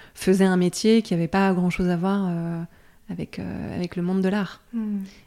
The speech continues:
Speaker 1: Et, et ça me fait aussi penser que, à l'époque, donc j'habitais, euh, j'habitais pas, euh, j'habitais pas ici, j'habitais dans un autre appartement.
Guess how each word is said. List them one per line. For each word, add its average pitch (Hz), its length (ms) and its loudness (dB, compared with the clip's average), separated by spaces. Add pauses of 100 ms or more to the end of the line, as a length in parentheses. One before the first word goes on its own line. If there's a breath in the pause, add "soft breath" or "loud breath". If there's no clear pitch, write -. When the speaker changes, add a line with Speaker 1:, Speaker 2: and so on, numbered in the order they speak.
(160)
Speaker 1:
Et, 165 340 -2 (1000)
et 180 80 -6
ça 180 140 -6
me 175 60 -2
fait 185 120 -2
aussi - 200 -4
penser 190 400 0
que, 180 400 0 (760 loud breath)
à 185 80 -2
l'époque, 214 500 2
donc 175 160 -2
j'habitais, 175 540 -2
euh, 165 240 -4
j'habitais 165 360 -4
pas, 180 100 -4
euh, 175 280 -2
j'habitais 170 380 -4
pas 180 80 -6
ici, 180 300 -4
j'habitais 180 280 -4
dans 180 220 -2
un 175 60 2
autre 175 140 -4
appartement. 185 460 -2